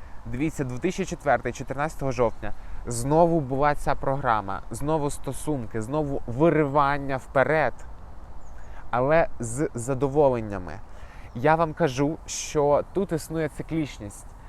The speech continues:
Приблизно дев'ять з половиною років. Кожні дев'ять з половиною років, а, затемнення проходяться по якійсь точці вашого гороскопу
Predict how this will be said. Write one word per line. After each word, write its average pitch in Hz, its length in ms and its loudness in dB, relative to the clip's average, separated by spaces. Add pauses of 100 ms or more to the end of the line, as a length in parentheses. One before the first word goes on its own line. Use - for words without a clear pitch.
(140)
Приблизно 139 1000 4 (120)
дев'ять 131 340 2
з - 80 -12
половиною 127 680 2
років. 123 380 2 (100)
Кожні 139 280 4
дев'ять 139 220 4
з - 40 -10
половиною 135 380 0
років, 156 300 0 (800)
а, 131 100 4
затемнення 147 520 2
проходяться 143 600 0
по 160 200 2
якійсь 147 420 0
точці 143 520 4
вашого 127 440 4
гороскопу 123 840 2